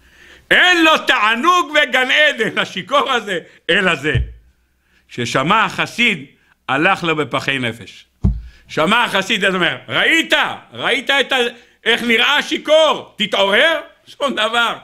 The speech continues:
ניגש אליו, "תגיד, איפה השגת? תגיד, איזה יין? תן, תן לי את ה-, תן לי את המתכון, אני חייב לדעת. שמע, כזה כרוב בחיים שלי לא הרגשתי. תן לי את המתכון, זה חייב להיות משהו מיוחד."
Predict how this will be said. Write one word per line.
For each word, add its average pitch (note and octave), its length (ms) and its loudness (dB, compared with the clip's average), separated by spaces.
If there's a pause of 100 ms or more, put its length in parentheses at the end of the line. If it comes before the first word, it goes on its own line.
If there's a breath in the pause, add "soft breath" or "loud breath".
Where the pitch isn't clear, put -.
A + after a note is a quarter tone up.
(300 soft breath)
ניגש C#3+ 360 0
אליו, D#3 200 2
"תגיד, C#3+ 340 -2 (100)
איפה D#3+ 240 -2
השגת? - 320 -6
תגיד, C3 360 -2
איזה G3+ 220 2
יין? F#3+ 260 2
תן, A#3 300 0
תן C#4 260 0
לי C#4+ 100 2
את - 140 -4
ה-, A#3 160 2 (300 loud breath)
תן C#4 280 2
לי D4 100 4
את - 120 0
המתכון, C#4 760 2
אני G3 160 -4
חייב G#3+ 300 0
לדעת. A3 420 -2
שמע, B3+ 400 2 (300 loud breath)
כזה E3 360 -2
כרוב C#4+ 400 0
בחיים A#3 380 -2
שלי A#3 160 -4
לא A#3+ 140 2
הרגשתי. G#3 420 -2 (240 loud breath)
תן C4+ 240 2
לי D#4 140 2
את C#4+ 140 0
המתכון, C#4 600 2
זה A#3 80 -2
חייב G#3+ 260 -2
להיות A#3 220 -4
משהו G3 280 -6
מיוחד." F#3+ 500 -2